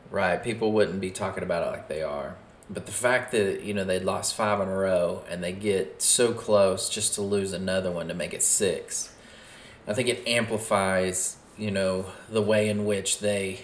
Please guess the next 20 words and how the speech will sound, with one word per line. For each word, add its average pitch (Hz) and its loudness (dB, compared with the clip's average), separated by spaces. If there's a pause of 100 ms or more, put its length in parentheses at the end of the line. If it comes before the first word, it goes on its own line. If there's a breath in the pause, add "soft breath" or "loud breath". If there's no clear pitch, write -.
(1300 loud breath)
they 110 2
played. 104 6
You 101 0
know, 98 2 (500)
Chris - 2
Paul, 107 6 (160)
you 101 0
know, 95 -2
had 104 -8
thirty-four 117 4
points 107 0
and 95 -4
Booker 101 0
had 92 -2
twenty-four. 90 -2
And 69 -2
after 107 -2
that, 98 4
you 110 -2
know, 92 0